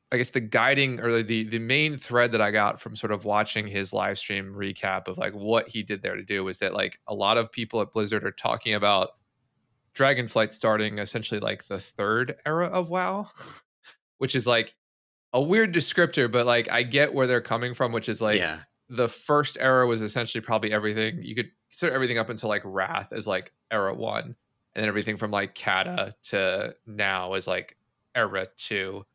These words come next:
Speaker 1: Um, maybe, maybe, maybe
Speaker 2: It
Speaker 1: Cata
Speaker 2: depends on
Speaker 1: falls in era one and
Speaker 2: Uh,
Speaker 1: M O P is
Speaker 2: I
Speaker 1: era two 'cause of talents.
Speaker 2: I actually
Speaker 1: So.
Speaker 2: kinda, I, I think it depends on how you break it down, right?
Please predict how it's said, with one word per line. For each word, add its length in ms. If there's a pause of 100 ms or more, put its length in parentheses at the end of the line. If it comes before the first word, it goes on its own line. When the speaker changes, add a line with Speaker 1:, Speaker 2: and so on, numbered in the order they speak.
(400)
Speaker 1:
Um, 300
maybe, 320
maybe, 360
maybe 260
Speaker 2:
It 80
Speaker 1:
Cata 120
Speaker 2:
depends 180
on 80
Speaker 1:
falls 160
in 80
era 280
one 320
and 180
Speaker 2:
Uh, 100
Speaker 1:
M 60
O 100
P 280
is 120
Speaker 2:
I 40
Speaker 1:
era 160
two 240
'cause 140
of 100
talents. 720 (720)
Speaker 2:
I 160
actually 240
Speaker 1:
So. 40
Speaker 2:
kinda, 340
I, 240 (100)
I 120
think 160
it 80
depends 220
on 60
how 80
you 120
break 180
it 60
down, 220
right? 260